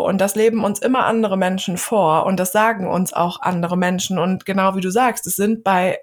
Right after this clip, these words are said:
in der Schönheitsindustrie sind es meistens Männer. Ähm,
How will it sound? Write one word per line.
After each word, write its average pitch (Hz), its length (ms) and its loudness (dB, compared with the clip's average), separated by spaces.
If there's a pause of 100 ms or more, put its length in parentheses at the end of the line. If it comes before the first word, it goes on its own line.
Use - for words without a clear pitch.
in 202 120 0
der 185 100 2
Schönheitsindustrie 240 880 -2
sind 208 200 0
es - 300 -8
meistens 202 580 -2
Männer. 196 460 0 (560)
Ähm, 196 400 0